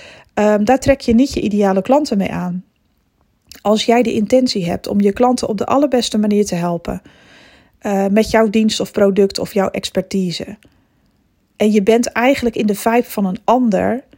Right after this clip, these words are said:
dan kom je gewoon niet tot je recht. Want waarschijnlijk zijn jouw ideale klanten als verlegen persoon, stel dat jij dat bent of ik dat ben, ehm, eigenlijk jou vijf jaar geleden of twee jaar geleden.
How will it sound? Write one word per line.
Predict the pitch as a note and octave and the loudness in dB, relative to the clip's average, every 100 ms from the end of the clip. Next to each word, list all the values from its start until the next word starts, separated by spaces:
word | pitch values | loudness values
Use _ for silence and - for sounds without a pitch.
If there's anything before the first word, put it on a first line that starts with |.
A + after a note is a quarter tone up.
| _ - | _ -8
dan | A3+ | -2
kom | D4+ D#4 | 0 0
je | |
gewoon | - A#3+ | 0 2
niet | A3+ G#3 | 2 0
tot | F#3 - | -6 -2
je | |
recht. | - B3+ F#3+ - - - _ _ _ _ - - - - | 0 0 0 -8 -14 -14 _ _ _ _ -20 -20 -14 0
Want | A#3+ A#3 | 0 2
waarschijnlijk | A3 - - D#4 F4+ C4 G3 B3+ - | 0 0 0 0 0 0 0 0 -4
zijn | - G#3+ | -2 0
jouw | G#3+ A#3+ D4+ | 2 2 2
ideale | B3 G#3+ G#3+ G3 F#3+ | 0 0 0 2 -2
klanten | F#3+ A#3 B3 F#3 - | 0 2 2 0 -4
als | G3 - | -4 -2
verlegen | G3 F#3+ F#3+ G#3+ F3+ | 0 2 2 2 -6
persoon, | - F3+ - D#3+ F#3+ | -6 -4 -2 0 0
stel | G3 - F#3 F#3 | -4 -4 -2 -2
dat | E3+ | -2
jij | F#3 F3+ | -6 -6
dat | F3+ | -6
bent | - F3 F#3 | -2 -2 -2
of | F3 | -6
ik | F#3 | -6
dat | F3+ E3 | -8 -6
ben, | F3 F#3+ - - - - _ | -4 -4 -8 -20 -20 -20 _
ehm, | - G3+ G3 G3 G3 F#3+ A#3+ _ _ _ - | -2 0 2 0 0 -4 -8 _ _ _ -2
eigenlijk | D4+ F4 - G3+ G3 | 0 0 -2 -2 0
jou | A#3 A#3+ G#3 B3+ D4 | 2 4 4 0 0
vijf | C4 B3+ B3 | 0 2 2
jaar | G#3 G3 | 0 0
geleden | G#3 G#3 G#3 | -2 0 0
of | G#3+ | -4
twee | - C#4+ D4 | 0 2 2
jaar | F#3 | -2
geleden. | - F#3 F3 - - | -6 -8 -8 -8 -10